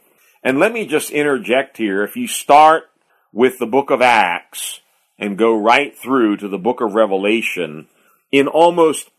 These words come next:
every book of the New Testament, there is some reference, some warning about troublemakers,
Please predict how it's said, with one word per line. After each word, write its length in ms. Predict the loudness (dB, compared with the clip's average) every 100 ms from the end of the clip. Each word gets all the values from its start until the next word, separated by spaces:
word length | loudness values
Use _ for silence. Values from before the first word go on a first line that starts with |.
| _
every 720 | 6 6 6 -2 -4 -2 -2
book 500 | -8 -2 4 4 4
of 160 | -6 -4
the 80 | -4
New 220 | -2 -4
Testament, 840 | -4 -4 -4 -6 -10 -8 -10 -14 _ _ _ _
there 220 | 0 2
is 180 | 0 -4
some 400 | -2 0 0 0
reference, 1040 | 2 2 0 -4 -2 -4 -10 -14 -12 -14 _ _ _ _ _
some 460 | -2 0 0 -2
warning 880 | -2 2 4 4 2 -2 -6 -8 -12 _ _ _ _ -2
about 560 | -2 2 4 2 0 -4
troublemakers, 1300 | 2 4 4 2 2 0 -2 0 0 0 -4 -18